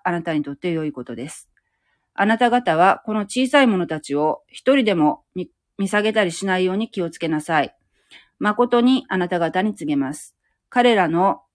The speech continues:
天の御使いたちは、天におられる私の父の御顔をいつも見ているからです。はい。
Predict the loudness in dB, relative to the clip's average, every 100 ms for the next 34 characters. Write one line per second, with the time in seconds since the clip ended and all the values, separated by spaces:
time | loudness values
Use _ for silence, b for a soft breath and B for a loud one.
0 | _ -6 -2 -2 -2 -4 -4 0 0 0
1 | -6 0 2 0 -8 _ _ _ _ 0
2 | 4 4 0 -2 -2 0 -2 -2 -4 -4
3 | -8 -4 -4 -4 -2 -2 -4 _ -18 -12
4 | -2 2 2 0 -4 _ -6 -2 0 2
5 | 2 0 -2 -12 -10 -6 -4 -4 -6 _
6 | -6 -2 -2 -2 -6 -6 -8 -12 -14 -18
7 | _ _ _ _ _ _ _ _ _ _
8 | _ _ _ _ _ _ _ _ _ _
9 | -8 -8 -8